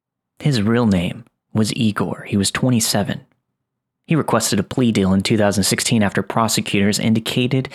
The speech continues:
that they would pursue the death penalty in the two thousand and fifteen killing. Police allege that he used a key that he never returned to break into the twenty-two-year-old Shaylee Estes home near Sixteenth Street in Phoenix.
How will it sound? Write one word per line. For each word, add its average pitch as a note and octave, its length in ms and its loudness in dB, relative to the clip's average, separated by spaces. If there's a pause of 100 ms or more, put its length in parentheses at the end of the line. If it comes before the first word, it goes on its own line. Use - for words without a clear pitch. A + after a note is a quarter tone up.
(240)
that A#2+ 140 -2
they C#3 60 0
would C3 200 0
pursue B2+ 340 0
the A#2+ 100 -2
death - 360 -4
penalty - 560 -2 (240)
in G#2+ 80 2
the F#2+ 80 2
two - 180 0
thousand G#2+ 320 0
and F2+ 160 0
fifteen G#2+ 400 -2
killing. - 420 -4 (540)
Police G#2 300 2
allege G#2 460 2
that - 240 -2
he G#2 100 -2
used G2+ 300 0
a G#2 40 -2
key - 560 -2 (200)
that A#2+ 100 0
he B2 80 2
never C3 260 2
returned A2 640 0 (120)
to A2 100 0
break G2+ 320 0
into G2 380 0
the F#2+ 100 -2
twenty-two-year-old G#2+ 1160 2
Shaylee A#2 680 2 (260)
Estes F#2 680 0
home G2 380 0
near G2 220 2
Sixteenth - 520 -2
Street - 500 -2 (360)
in G2+ 120 2
Phoenix. - 680 -2